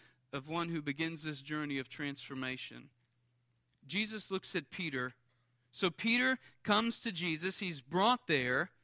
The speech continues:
by Andrew. And Jesus looked at him and said, "You are Simon, the son of John. You shall be called Cephas."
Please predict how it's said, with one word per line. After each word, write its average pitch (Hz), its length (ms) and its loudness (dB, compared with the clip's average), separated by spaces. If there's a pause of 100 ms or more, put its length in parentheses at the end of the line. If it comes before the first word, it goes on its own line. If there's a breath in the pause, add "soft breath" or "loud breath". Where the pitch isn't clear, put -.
(160)
by 165 220 6
Andrew. 143 720 -2 (1500)
And 165 140 2
Jesus 233 460 0
looked 220 240 2
at 156 180 6
him 156 100 0
and 151 120 -4
said, 165 280 0
"You 214 280 0
are 208 120 2
Simon, 147 680 -2 (240 soft breath)
the 151 80 0
son 226 340 2
of 208 100 -2
John. 143 580 2 (240 soft breath)
You 233 420 0
shall 202 320 2
be 196 180 -2
called 143 600 -2 (440)
Cephas." - 840 -4